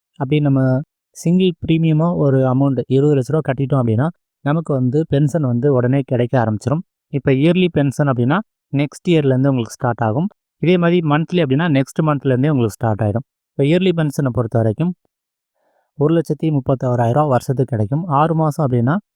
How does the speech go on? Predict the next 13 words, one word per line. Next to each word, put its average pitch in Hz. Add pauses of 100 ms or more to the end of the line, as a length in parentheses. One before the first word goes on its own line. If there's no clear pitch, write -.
(120)
அறுபத்தி 135
நாலாயிரம் 113
ரூபா, 151
மூணு 170
மாசத்துக்கு 160
ஒரு 127
தடவை 127
அப்படின்னா 127
முப்பத்தி 156
ஓராயிரத்தி 127
தொள்ளாயிரம் 117
ரூபா 123
கிடைக்கும். 117